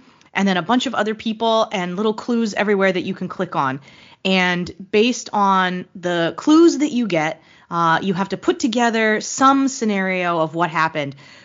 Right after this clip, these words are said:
who the murdered person was, who the killer was, what the murder weapon was, what the motive was, all of this stuff. You gotta kind of assemble the story, if you will.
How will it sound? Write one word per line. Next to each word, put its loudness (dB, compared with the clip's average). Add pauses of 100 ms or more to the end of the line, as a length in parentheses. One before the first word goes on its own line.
who 2
the 0
murdered -2
person -2
was, 2 (300)
who -2
the -4
killer 0
was, 4 (220)
what -14
the -6
murder 2
weapon 0
was, 2
what -6
the -8
motive 4
was, 2
all 4
of 0
this 0
stuff. -4
You -6
gotta -2
kind -4
of -8
assemble 2
the -4
story, -2
if -6
you -4
will. -4